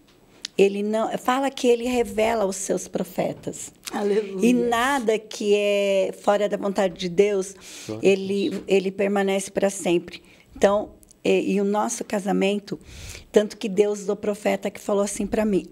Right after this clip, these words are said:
Speaker 1: "Ai de ti, se eu não tivesse ouvido a minha voz e casado com ele."
Speaker 3: Hum.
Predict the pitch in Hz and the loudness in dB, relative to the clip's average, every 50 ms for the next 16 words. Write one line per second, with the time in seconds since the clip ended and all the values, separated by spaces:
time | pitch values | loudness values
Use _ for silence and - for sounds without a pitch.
0 | - - - 208 220 240 262 285 311 311 269 233 214 262 285 311 - - - _ | -8 -2 0 0 0 2 0 -2 -2 -2 -2 2 4 2 2 2 -4 -16 -20 _
1 | - - - 233 220 185 135 - - - - - _ _ _ _ - - - - | -8 -4 -2 -2 -2 -2 -4 -6 -12 -20 -20 -20 _ _ _ _ -20 -20 -20 -16
2 | - - - 208 208 208 202 - - 190 196 190 190 190 - - 196 185 185 190 | -8 -2 -2 0 0 0 -2 -4 -2 0 0 0 0 -2 -2 -4 -4 -2 0 -2
3 | 185 180 185 180 185 180 180 180 165 170 170 175 175 180 185 - 202 185 180 185 | 0 0 0 0 2 0 0 0 0 0 0 0 0 -2 -6 -6 -6 -4 -2 -2
4 | 170 160 - - - - 175 156 143 139 139 156 - - - - - - - - | -4 -4 -6 -8 -2 0 0 0 0 -2 -4 -8 -14 -20 -20 -20 -20 -20 -20 -20
5 | - _ _ - - - - - _ _ - - 123 | -20 _ _ -20 -20 -20 -20 -20 _ _ -16 -12 -10